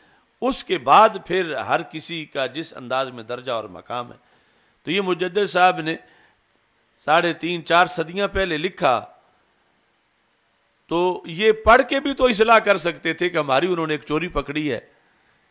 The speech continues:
कि हम अपनी मजलिसों में क्या करते हैं। तो ये इस हद तक शैतानियत में डूबे हुए हैं कि आज तक इस मुखरिब-, मुखबरी के बावजूद भी ये अपना तरीका बदल नहीं सके,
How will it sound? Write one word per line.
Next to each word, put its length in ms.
कि 60
हम 200
अपनी 220
मजलिसों 460
में 140
क्या 200
करते 380
हैं। 160
तो 60
ये 300
इस 400
हद 280
तक 140
शैतानियत 580
में 140
डूबे 220
हुए 220
हैं 100
कि 120
आज 420
तक 260
इस 220
मुखरिब-, 520
मुखबरी 440
के 140
बावजूद 520
भी 260
ये 100
अपना 300
तरीका 360
बदल 320
नहीं 100
सके, 320